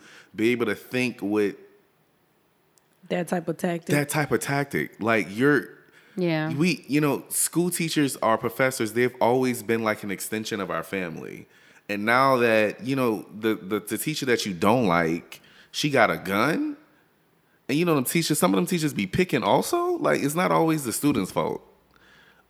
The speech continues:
Speaker 2: Right.
Speaker 1: You know, so it's just like, I don't know. It's just, I just don't feel like from a role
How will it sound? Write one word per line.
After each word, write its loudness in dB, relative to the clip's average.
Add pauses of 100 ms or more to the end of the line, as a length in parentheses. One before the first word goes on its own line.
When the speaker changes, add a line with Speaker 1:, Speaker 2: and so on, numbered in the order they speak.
(260)
Speaker 2:
Right. 6
Speaker 1:
You 6
know, 6
so 6
it's 2
just -2
like, 0
I 4
don't 0
know. -2
It's -4
just, -6
I 2
just -6
don't -6
feel 0
like -2 (380)
from -2
a 0
role 6